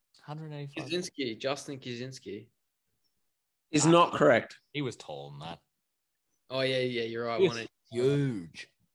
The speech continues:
Speaker 1: Um, nah, go on. Two points.
Speaker 3: For two points, I played for one of the three sides supported by tonight's podcast members.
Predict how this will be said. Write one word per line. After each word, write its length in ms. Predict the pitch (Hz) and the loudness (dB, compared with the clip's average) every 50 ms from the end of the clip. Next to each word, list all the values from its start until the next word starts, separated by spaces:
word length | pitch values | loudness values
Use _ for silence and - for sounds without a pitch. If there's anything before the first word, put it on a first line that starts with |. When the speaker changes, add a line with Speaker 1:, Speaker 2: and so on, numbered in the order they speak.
| _ _ _ _ _ _ _ _ _ _ _ _ _ _ _ - | _ _ _ _ _ _ _ _ _ _ _ _ _ _ _ -6
Speaker 1:
Um, 760 | 104 101 107 104 104 104 104 104 104 104 104 104 101 98 98 _ _ _ _ _ _ _ _ _ _ _ _ _ _ _ _ _ _ | -4 -2 0 0 0 0 0 0 -2 -4 -6 -8 -10 -12 -16 _ _ _ _ _ _ _ _ _ _ _ _ _ _ _ _ _ _
nah, 240 | 120 123 127 123 120 | 0 2 2 2 2
go 200 | - 135 127 113 | 2 4 4 4
on. 180 | 104 104 104 104 | 4 2 0 -4
Two 200 | - 135 127 113 | -4 -2 -2 -2
points. 320 | 98 95 95 98 - - _ _ _ _ _ _ _ _ _ _ _ _ _ _ _ _ _ | -2 -4 -4 -6 -8 -12 _ _ _ _ _ _ _ _ _ _ _ _ _ _ _ _ _
Speaker 3:
For 180 | - - 160 160 | 0 4 4 4
two 340 | 160 - - 196 202 202 | 6 6 8 10 10 10
points, 380 | 196 - 196 202 185 143 123 - - | 8 8 8 8 8 6 4 2 2
I 140 | - 151 151 | 4 4 4
played 540 | 147 - - - 175 175 190 202 202 202 202 | 2 2 2 6 8 8 10 10 8 6 4
for 180 | - - 180 | 2 2 4
one 200 | 175 175 180 180 | 6 8 8 8
of 180 | 180 175 156 143 | 8 6 6 4
the 140 | 156 170 156 | 4 4 4
three 540 | - - - 165 160 170 185 202 214 214 202 | 2 0 2 4 6 8 8 8 8 8 6
sides 800 | - - 208 202 202 196 196 170 139 127 135 135 139 - - - - - - _ _ _ _ | 4 4 6 6 8 8 8 10 8 8 6 4 2 -4 -6 -8 -10 -10 -12 _ _ _ _
supported 800 | - - - 160 147 - - 170 170 175 175 175 180 165 151 | -4 2 4 4 4 4 6 6 8 10 10 10 8 6 6
by 240 | 131 165 151 156 160 | 6 6 8 8 8
tonight's 540 | 156 - - 160 151 156 165 170 156 - - | 8 6 4 6 8 8 8 8 6 4 2
podcast 680 | - - 165 170 165 151 - 175 151 160 160 156 - - | 2 4 6 6 6 4 4 6 6 8 6 6 4 4
members. 560 | 160 165 175 175 160 135 107 90 - - | 6 6 6 6 6 4 4 4 0 -6